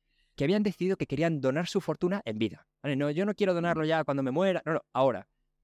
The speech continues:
Pero yo quiero saber que lo que dono maximiza mi impacto". Conocieron a la gente de Giftwell y dijeron, "Guau, vamos a ver, esto tiene que existir, entonces os voy a financiar, primero, para que me deis a mí la mejor información,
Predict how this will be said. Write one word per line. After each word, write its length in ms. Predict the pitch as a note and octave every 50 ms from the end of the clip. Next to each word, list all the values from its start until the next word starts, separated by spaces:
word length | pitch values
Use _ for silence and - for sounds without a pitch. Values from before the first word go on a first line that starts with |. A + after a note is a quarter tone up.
| _ _ _ _ _
Pero 240 | - C#3 C3+ C3 B2+
yo 200 | - B2+ F#3 F3
quiero 200 | - - F#3 F#3+
saber 400 | E3+ - - E3 C#3 D#3 - - _ _ _ _ _ _ _ _ _
que 180 | - B2+ - - _ _ _
lo 180 | - B2+ B2+ B2+
que 140 | - B2+
dono 280 | A#2 D3 A2 F3+ - - -
maximiza 500 | A#2+ B2 - - - A#2 A2+ G#2+ - A2
mi 80 | G2+
impacto". 320 | F#2 - E2+ - - G2 - _ _ _ _ _ _ _ _
Conocieron 480 | - C#3+ C3 A#2+ - - G3+ F#3+ D3
a 60 | B2 G#2+
la 60 | G#2+
gente 200 | C3+ C3 - D3
de 80 | C#3
Giftwell 320 | C3+ D3+ E3 D#3 F#3 F#3 C#3
y 40 | B2
dijeron, 260 | - - G#2+ G2 G2
"Guau, 160 | G2 F#2 E2+ - - _ _
vamos 240 | A2+ A2 G2+ - -
a 40 | F#2+
ver, 120 | F#2+ - -
esto 200 | G#2 - - C3
tiene 360 | - _ _ C#3 C#3+ C3+ B2
que 60 | A2+ A#2
existir, 340 | - - A2 - D#3 E3+
entonces 400 | D3+ A2 G#2+ G#2 - G#2 G2+ - - _ _ _ _ _ _
os 120 | - C3+ B2
voy 100 | E3 G#3
a 60 | G3
financiar, 460 | - F#3+ E3+ D3+ C#3 - F#3+ A3 -
primero, 320 | - B2+ B2 B2+ A#2 G#2+
para 180 | - B2+ B2 A#2
que 100 | - C3
me 80 | A#2+ A2+
deis 220 | C#3+ F3 - -
a 60 | C3+
mí 120 | C3 D#3 C#3
la 120 | A2+ G#2
mejor 180 | A2 - - A#2+
información, 480 | A#2+ - C3+ C3+ C3 - E3+ G3+ -